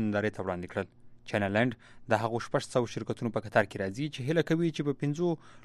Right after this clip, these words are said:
لویو مخ په وده هیوادونو کې ځان مارکیټ، ځان ته مارکیټ پیدا کړي. د امریکا جمهور رئیس باراک اوباما حکومت د جمعې په ورځ اعلان وکړ چې په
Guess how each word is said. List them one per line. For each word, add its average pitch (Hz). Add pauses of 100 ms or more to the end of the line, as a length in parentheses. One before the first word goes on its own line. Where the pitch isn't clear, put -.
(160)
لویو 185
مخ 147
په 131
وده 127
هیوادونو 117
کې 113 (100)
ځان 107 (100)
مارکیټ، - (800)
ځان 143
ته 120
مارکیټ 101 (100)
پیدا -
کړي. 110 (1400)
د 131
امریکا 165 (280)
جمهور 156
رئیس 131
باراک 131
اوباما 127
حکومت 123
د 113
جمعې 117
په 117
ورځ 107
اعلان 117
وکړ 135 (160)
چې 120 (200)
په 113